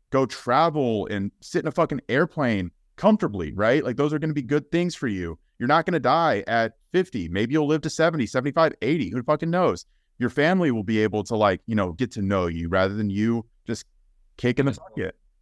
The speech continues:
Yeah. But, um, but I, I, I think that those are conversations that should be had. And I, I think that working hard in every aspect and facet of life is good. That should be celebrated. I, I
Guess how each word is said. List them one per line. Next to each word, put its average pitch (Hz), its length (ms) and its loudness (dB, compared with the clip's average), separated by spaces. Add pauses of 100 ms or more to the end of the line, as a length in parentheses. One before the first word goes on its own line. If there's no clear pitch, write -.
(100)
Yeah. 185 440 4 (360)
But, 151 200 6
um, 143 460 2 (840)
but 147 240 2
I, 147 80 4
I, 147 40 2 (140)
I 170 60 4
think 180 180 -2
that 143 100 -8
those 160 200 2
are 139 260 2 (300)
conversations 135 760 0
that 104 140 0
should 139 180 -2
be 104 120 -4
had. 92 420 2
And 101 280 -2 (920)
I, 131 180 2
I 135 60 0
think 165 180 -2
that 131 100 4
working 131 360 2
hard 90 440 0 (760)
in 104 360 0
every 139 320 4
aspect 92 600 0
and 92 120 -14
facet 95 380 2
of 85 140 -6
life 90 340 4 (100)
is 87 160 -6
good. - 440 -10 (100)
That 107 140 2
should - 120 -4
be 107 80 2
celebrated. 80 800 0 (100)
I, 92 400 0 (120)
I 90 180 -4